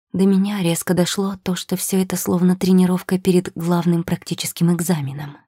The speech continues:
Эта команда была с желтыми повязками. Должна признать, они оказались очень сильными соперниками.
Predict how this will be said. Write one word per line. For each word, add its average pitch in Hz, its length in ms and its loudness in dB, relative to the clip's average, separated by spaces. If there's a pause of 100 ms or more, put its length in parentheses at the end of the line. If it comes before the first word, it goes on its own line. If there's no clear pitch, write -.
(580)
Эта 165 260 -2
команда 151 640 -4
была 165 280 2
с - 80 -4
желтыми 147 520 -6
повязками. 156 680 -8 (460)
Должна 196 360 2
признать, 185 440 2
они 190 180 6
оказались 180 540 2
очень 190 280 0
сильными 139 460 0
соперниками. 151 960 -6